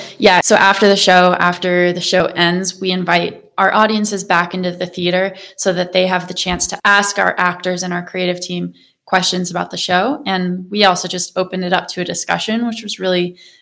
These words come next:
amazing for us to hear feedback from the audience, like, what in the show resonated with you? What did you connect to? What questions you have? And so we just had really, really wonderful discussions after the show, 'cause the show is a lot to process. It's not,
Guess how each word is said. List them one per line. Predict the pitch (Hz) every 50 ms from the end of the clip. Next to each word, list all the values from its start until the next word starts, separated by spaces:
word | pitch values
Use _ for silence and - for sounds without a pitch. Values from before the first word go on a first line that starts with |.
| _ -
amazing | 180 180 180 175 175 170 175 180
for | 175 - - 180 -
us | - 208 214 - -
to | 196
hear | 175 185 175 170
feedback | - - 175 175 - 175 165 165 165
from | - 180 175
the | 175 170
audience, | 170 170 175 175 175 170 165 165 - - -
like, | - 170 - _ -
what | 202 180 190 185 185 -
in | 196 190
the | 185
show | 185 - 190 180 180
resonated | 190 226 233 233 233 214 214 208 208 202 -
with | 202 196 196 -
you? | 196 196 190 190 190 190 - - _ _ -
What | 190 185
did | 190 185 -
you | 185
connect | 180 - 185 185 180 180 - -
to? | 185 180 180 175
What | 175 175 180 -
questions | - - 180 175 - 180 175 170
you | 175 175 185
have? | 170 175 170 165 170 180 175 - _ - - - - - _ _ -
And | - 185 180
so | - - 180
we | 170 180 190
just | 208 208 208
had | - 196 190 190 175 - - - - _ _ _ _ _
really, | - 175 175 196 208 233 262 262 247 220
really | 202 196 190 185
wonderful | 180 175 175 180 185 180 - - 170 170 170 - _ _
discussions | - 170 - - - 165 170 170 - 180 170 165 165 - -
after | 160 160 165 - 170
the | 165 165
show, | 170 - 170 165 165
'cause | - 220 214
the | 220
show | 220 - 247 254
is | 262 254
a | 226
lot | 190 180 170 160 160
to | - 175
process. | - - 175 156 147 - - - 175 - -
It's | 180 - -
not, | 175 165 160 156 147